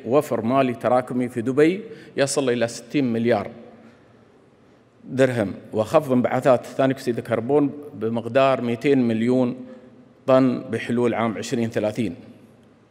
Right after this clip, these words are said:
في دبي نحصل حاليًا على المياه المحي-، المحلاة عن طريق الإنتاج المزدوج Combined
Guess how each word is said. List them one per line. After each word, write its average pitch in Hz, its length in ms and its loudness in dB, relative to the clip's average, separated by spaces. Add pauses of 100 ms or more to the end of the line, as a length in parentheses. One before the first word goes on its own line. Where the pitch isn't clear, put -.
(360)
في 160 180 0
دبي 156 600 4 (280)
نحصل 139 320 -2
حاليًا 131 400 0
على 120 140 -4
المياه 123 220 0
المحي-، 117 460 -2
المحلاة 120 440 0
عن 131 160 -4
طريق 117 340 0
الإنتاج 113 480 0
المزدوج 110 540 -2
Combined 113 640 -4